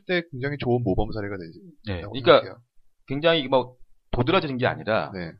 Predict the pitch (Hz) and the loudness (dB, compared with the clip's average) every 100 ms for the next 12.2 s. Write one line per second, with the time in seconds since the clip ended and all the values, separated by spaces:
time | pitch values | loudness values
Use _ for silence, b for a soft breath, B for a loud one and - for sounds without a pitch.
0 | - 123 147 151 160 - 233 220 - - | -8 -4 -4 -4 -6 -4 -4 -4 -8 -6
1 | 113 110 104 151 147 151 156 101 - 151 | -2 -2 -2 0 2 2 0 0 0 -4
2 | 139 147 131 120 120 123 185 208 190 160 | -2 2 0 0 -2 2 4 2 -6 -10
3 | - _ 113 110 147 151 - - 123 175 | -14 _ -4 2 2 2 0 -2 -6 -2
4 | 156 92 80 85 85 - 85 76 - 90 | -2 -2 -2 -4 -8 -14 -14 -14 -12 -6
5 | 110 113 139 - - 117 87 80 80 120 | -4 -2 -2 -2 -2 -4 -4 -6 -2 -2
6 | 85 - B 76 - 120 147 175 160 151 | -2 -4 B -16 -6 0 0 0 -4 -4
7 | 143 - 151 131 113 143 139 110 - 110 | -6 -8 -8 -4 -4 -4 -4 -4 -4 -4
8 | 123 117 107 85 82 85 82 _ - 87 | -2 0 -4 -6 -12 -14 -16 _ -8 -8
9 | - 127 - 151 - - 120 147 160 160 | -8 -12 -12 -16 -16 -18 -14 -12 -10 -12
10 | - 113 76 107 170 _ _ _ _ 190 | -12 -14 -12 -14 -16 _ _ _ _ -8
11 | 208 175 - _ - 180 120 160 190 - | -6 -6 -8 _ -12 -10 -8 -8 -8 -10
12 | - - | -12 -12